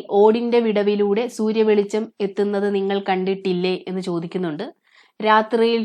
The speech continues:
ടോർച്ച് തെളിക്കുമ്പോൾ പ്രകാശം സഞ്ചരിക്കുന്ന പാത എങ്ങനെയാണ്? ഈ സന്ദർഭങ്ങളിലെല്ലാം പ്രകാശം നേർരേഖയിൽ സഞ്ചരിക്കുന്നതായിട്ടാണ് നമുക്ക് കാണാനായിട്ട് കഴിയുന്നത്. ഇവിടെ അമ്മു എന്ന് പറയുന്ന ഒരു കുട്ടി ഒരു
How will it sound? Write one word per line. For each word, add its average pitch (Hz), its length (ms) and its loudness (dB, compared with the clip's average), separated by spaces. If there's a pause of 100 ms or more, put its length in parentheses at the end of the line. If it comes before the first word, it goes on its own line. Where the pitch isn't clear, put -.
(100)
ടോർച്ച് 247 420 2
തെളിക്കുമ്പോൾ 220 520 2
പ്രകാശം 208 560 2
സഞ്ചരിക്കുന്ന 202 600 -2
പാത 208 520 2
എങ്ങനെയാണ്? 190 640 -2 (380)
ഈ 294 180 0
സന്ദർഭങ്ങളിലെല്ലാം 226 1080 0
പ്രകാശം 208 600 0 (440)
നേർരേഖയിൽ 247 800 4
സഞ്ചരിക്കുന്നതായിട്ടാണ് 202 1080 -2 (300)
നമുക്ക് 208 280 -4
കാണാനായിട്ട് 202 580 2
കഴിയുന്നത്. 160 500 -2 (840)
ഇവിടെ 320 260 2 (160)
അമ്മു 269 360 2
എന്ന് 277 200 0
പറയുന്ന 240 340 0
ഒരു 226 180 -4
കുട്ടി 190 260 -4 (340)
ഒരു 226 100 2